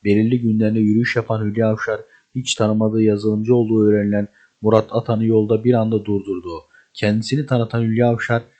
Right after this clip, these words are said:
"Klibimde oynar mısınız?" diyerek teklifte bulunmuştu.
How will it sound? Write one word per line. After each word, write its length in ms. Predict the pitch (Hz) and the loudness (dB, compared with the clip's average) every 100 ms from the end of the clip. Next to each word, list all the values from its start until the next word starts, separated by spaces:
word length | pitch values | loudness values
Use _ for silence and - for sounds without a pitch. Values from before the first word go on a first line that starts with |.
| _ | _
"Klibimde 440 | - 123 117 120 120 | -4 0 2 2 4
oynar 320 | 113 117 127 | 4 4 2
mısınız?" 420 | 120 113 113 110 | 0 -4 -6 -2
diyerek 320 | 113 117 113 | 0 2 0
teklifte 480 | - 107 - - 110 | -4 -6 -8 -4 -2
bulunmuştu. 640 | 101 101 95 95 - 85 | 0 0 -2 -6 -10 -10